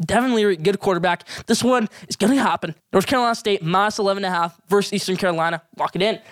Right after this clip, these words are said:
Now, last one right here. North Carolina versus Appalachian State. North Carolina balled out last week against Florida A and M.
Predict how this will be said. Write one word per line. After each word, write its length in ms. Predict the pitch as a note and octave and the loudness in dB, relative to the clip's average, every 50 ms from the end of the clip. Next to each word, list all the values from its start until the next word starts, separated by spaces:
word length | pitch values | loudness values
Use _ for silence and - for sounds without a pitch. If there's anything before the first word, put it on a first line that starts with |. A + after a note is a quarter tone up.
| - - - | -12 -4 0
Now, 260 | G3+ G3 F3+ D#3 E3 - | 2 2 2 2 0 2
last 240 | G3 G3+ G#3 G3+ - | 2 2 2 2 -2
one 80 | A3 G#3+ | -4 -4
right 100 | G#3 G3+ | -4 -2
here. 200 | - G#3+ F#3+ - - - - | -2 -2 -2 -2 -6 -14 -6
North 380 | - E3 F3+ A#3+ E4 G#4 - - | -2 2 2 4 4 2 0 -4
Carolina 560 | - C4 A#3 G#3 G3 F#3 F3 F3 F3 F3 E3+ - - - - - | -4 -2 0 0 0 0 0 0 -2 -4 -4 -6 -16 -10 -2 0
versus 280 | G#3+ A3 F3+ F#3 - - - | 0 0 0 -2 -4 0 2
Appalachian 480 | G#3 A#3+ - B3 B3+ C4 B3 - B3 | 2 2 2 0 -4 -2 -2 -2 -4
State. 380 | G#3+ - - F#3+ F3 - _ _ _ - - | -4 -2 -2 -4 -4 -4 _ _ _ -10 0
North 160 | - A#3+ - - | 0 0 0 2
Carolina 480 | - G#3 B3 A#3+ A#3+ A#3 A3 - D#3+ _ _ _ - | 0 0 2 2 0 0 -2 -4 -8 _ _ _ 2
balled 240 | A#3 G#3+ G3+ G3 F#3+ | 4 4 4 4 2
out 140 | F3+ E3 | 0 0
last 220 | E3 F3 G3 - - | 0 -2 -4 -4 -6
week 100 | F3+ E3+ | -6 -4
against 220 | D#3+ E3+ D#3+ - | -4 -6 -6 -4
Florida 240 | - F3 E3+ D#3 D#3+ | -2 -2 0 0 0
A 60 | D#3+ D#3+ | -2 -2
and 80 | D#3+ | -2
M. 80 | D#3+ | -4